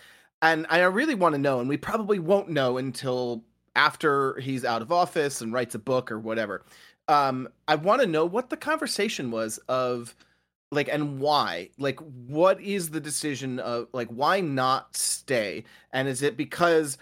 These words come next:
well, the hard decision was already made and we all know this is the right decision, quote unquote, and, uh, but it's just not the politically, uh, convenient decision to make, but Trump made it,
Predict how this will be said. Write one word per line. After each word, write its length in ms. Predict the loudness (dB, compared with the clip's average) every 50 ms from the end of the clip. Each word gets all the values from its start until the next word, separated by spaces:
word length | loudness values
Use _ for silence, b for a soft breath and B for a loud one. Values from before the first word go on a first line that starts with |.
| B B B
well, 220 | 4 6 6 6 4
the 100 | 2 2
hard 240 | 4 2 2 2
decision 400 | 0 -2 0 2 2 2 2 0
was 140 | 2 4 4
already 260 | 6 4 4 2 0
made 480 | -2 0 0 2 4 4 2 2 0 -2
and 180 | -2 -2 -2 0
we 120 | 2 4
all 160 | 4 4 4
know 260 | 2 2 4 4 4
this 200 | 4 0 -2 -4
is 100 | -4 -4
the 80 | -2 0
right 240 | 2 2 2 2 -2
decision, 460 | -4 -4 -2 -2 -2 -4 -4 -6 -6
quote 220 | -4 -2 -2 -2
unquote, 460 | -2 -4 -2 0 0 2 2 0 -2 -2 0
and, 440 | 2 2 2 2 0 -4 -4 -6 -6 -2
uh, 220 | 0 2 2 2 0
but 220 | 2 2 2 2
it's 80 | 2 -2
just 180 | -4 -4 0 0
not 200 | 0 0 0 -2
the 80 | -6
politically, 920 | -6 -4 -2 -2 -2 -2 -2 -4 -4 -2 -2 0 0 0 0 -2 -2 -4 B B B B B B B _ _
uh, 160 | -2 -2 -2 -2
convenient 680 | -2 -2 -2 -2 -2 -2 -2 0 0 2 0 0 -2 -2
decision 500 | -6 -2 0 0 0 2 0 -2 -2 -4
to 100 | -4 -2
make, 320 | -2 -2 -2 -4 -4 0
but 260 | 2 2 2 0 -6 _ _ _ _ _ _
Trump 280 | 2 4 4 4 4 2
made 180 | 2 4 4 4
it, 180 | 0 -2 -6